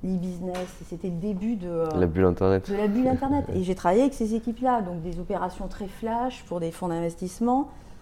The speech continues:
Speaker 1: euh, sur des, sur des startups. Et c'est là que j'ai trouvé ensuite probablement le début de ma voie sur, euh, sur comment j'allais me développer, moi, en tant qu'avocate, comment j'allais dé-, j'allais démarcher une clientèle, euh,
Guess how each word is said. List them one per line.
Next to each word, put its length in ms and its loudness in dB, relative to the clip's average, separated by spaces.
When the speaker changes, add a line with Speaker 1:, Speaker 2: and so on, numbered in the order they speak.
Speaker 1:
euh, 760 6
sur 260 -2
des, 300 2
sur 180 -4
des 80 2
startups. 360 -2
Et 60 -6
c'est 140 -2
là 140 6
que 280 2
j'ai 140 -2
trouvé 380 6
ensuite 560 -2
probablement 600 2
le 140 4
début 300 -2
de 60 -2
ma 140 0
voie 360 2
sur, 200 -8
euh, 420 2
sur 340 -6
comment 260 0
j'allais 300 -4
me 220 0
développer, 500 -2
moi, 220 -2
en 100 -6
tant 140 -8
qu'avocate, 680 -6
comment 160 -6
j'allais 180 -6
dé-, 240 -4
j'allais 220 -4
démarcher 460 -2
une 100 -4
clientèle, 640 -6
euh, 840 2